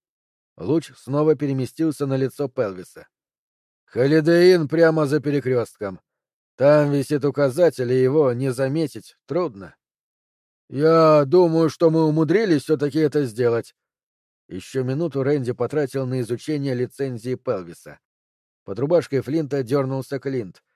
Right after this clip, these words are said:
и Флинт облился холодным потом. "Пелвис Эйсли", произнес Рэнди. "Не верю, что тебе дали это имечко при рождении".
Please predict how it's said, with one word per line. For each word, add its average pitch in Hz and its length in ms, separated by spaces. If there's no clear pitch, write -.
и 98 120
Флинт 139 480
облился 123 540
холодным 110 520
потом. - 380
"Пелвис 151 800
Эйсли", 123 640
произнес 120 540
Рэнди. 101 380
"Не 165 200
верю, 175 460
что 160 180
тебе 156 280
дали 143 300
это 139 160
имечко 151 360
при 147 160
рождении". 98 720